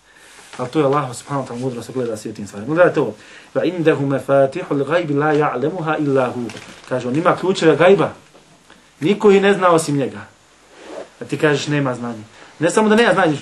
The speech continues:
ključeve gajba, on ima znanje koje niko nema znanje. Ima znanje koje ne posjeduje niko drugi osim Allah subhanahu wa ta'ala, gospodar svjetova, kaže. Gledajte sad kol-, dokle je tanko ide to znanje,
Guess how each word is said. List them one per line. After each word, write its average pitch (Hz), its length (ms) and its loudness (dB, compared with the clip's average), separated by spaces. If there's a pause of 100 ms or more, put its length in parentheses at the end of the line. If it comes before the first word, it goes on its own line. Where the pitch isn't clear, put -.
(120)
ključeve 196 340 2
gajba, 196 220 2
on 196 80 2
ima 240 160 4
znanje 226 280 2
koje 196 160 0
niko 233 180 2
nema 220 320 4
znanje. 123 220 -8 (600)
Ima 226 220 4
znanje 254 320 4
koje 196 320 4 (220)
ne 262 180 2
posjeduje 208 400 0
niko 240 300 4
drugi 208 240 2
osim 214 240 2
Allah 196 220 2
subhanahu 156 260 0
wa - 20 -4
ta'ala, - 20 -4
gospodar 143 360 -4
svjetova, 117 280 -10
kaže. 113 160 -8 (440)
Gledajte 208 360 2
sad 202 160 0
kol-, 208 180 2
dokle 208 280 4
je 165 80 -2
tanko 196 260 -2
ide 151 140 2
to 147 120 0
znanje, 135 260 -2